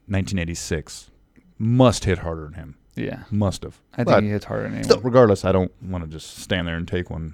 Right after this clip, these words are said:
Speaker 1: to
Speaker 2: Yeah.
Speaker 1: the ear. But
Speaker 2: <laughs> No.
Speaker 1: <laughs> So, anyway, co-main event.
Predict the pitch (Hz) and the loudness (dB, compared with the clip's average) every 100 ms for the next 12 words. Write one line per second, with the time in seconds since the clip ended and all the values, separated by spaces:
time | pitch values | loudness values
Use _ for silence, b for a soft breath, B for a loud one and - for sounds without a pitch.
0 | - 117 107 101 95 90 85 85 - - | -6 -2 0 0 0 0 -2 -6 -14 -6
1 | 82 80 87 131 - - 110 - - 107 | -4 -2 -4 -4 -6 -6 -6 -4 -4 -4
2 | 104 120 95 104 - - - - - - | -2 -2 -2 -6 -8 -10 -12 -14 -12 -6
3 | - - 110 - - - B B B B | -6 -4 -6 -8 -14 -20 B B B B
4 | B _ 117 98 - - _ _ _ _ | B _ 2 4 0 -10 _ _ _ _
5 | _ - 135 127 90 - _ _ _ _ | _ 2 8 8 6 0 _ _ _ _
6 | - 143 143 120 120 | 4 6 6 6 4